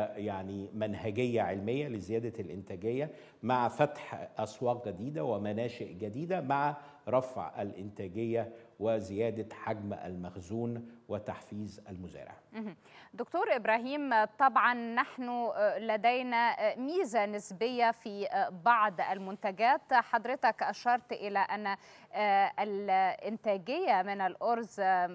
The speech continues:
Speaker 2: كانت جيدة جدًا خلال المواسم الأخيرة. إلى أي مدى هذا يفيدنا في التعامل مع الأسواق الخارجية التي تعيش هي الأخرى بعض الأزمات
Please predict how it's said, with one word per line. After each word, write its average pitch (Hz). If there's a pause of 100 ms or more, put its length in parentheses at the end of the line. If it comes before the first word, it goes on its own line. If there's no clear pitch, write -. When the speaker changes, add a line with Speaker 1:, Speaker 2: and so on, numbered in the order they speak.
(140)
Speaker 2:
كانت 233
جيدة 233
جدًا 202
خلال 190
المواسم 180
الأخيرة. 240 (880)
إلى 285
أي - (120)
مدى 302
هذا 285
يفيدنا 269
في 269
التعامل 269
مع 240
الأسواق 214
الخارجية 254
التي 294 (960)
تعيش 339
هي 262
الأخرى 254
بعض 233
الأزمات 220